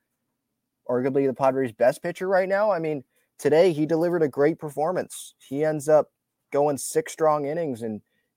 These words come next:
didn't give up any runs, five hits allowed, walked only one guy. And so dating back these last couple starts here, he hasn't given up a run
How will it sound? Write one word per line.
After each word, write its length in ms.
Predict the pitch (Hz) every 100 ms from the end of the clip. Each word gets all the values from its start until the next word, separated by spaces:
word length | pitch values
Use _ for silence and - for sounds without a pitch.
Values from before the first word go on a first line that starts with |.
| _
didn't 200 | 135 147
give 140 | 156
up 140 | 156 139
any 180 | 156 147
runs, 560 | 135 156 151 110 - - -
five 320 | 127 147 135
hits 240 | 151 147 151
allowed, 480 | 135 127 147 156 -
walked 320 | - 113 139 147
only 200 | 147 139
one 300 | 127 147 139
guy. 360 | 120 143 180 - _ _ _ _
And 160 | 123 120
so 440 | 143 135 131 - _ _ _
dating 260 | 135 147 151
back 240 | 147 151 -
these 200 | 143 131
last 260 | 147 -
couple 240 | - 147 131
starts 380 | - 127 175
here, 180 | 123 120
he 60 | 123
hasn't 260 | 135 143
given 200 | 139 147
up 120 | 143 131
a 80 |
run 420 | 117 113 165 110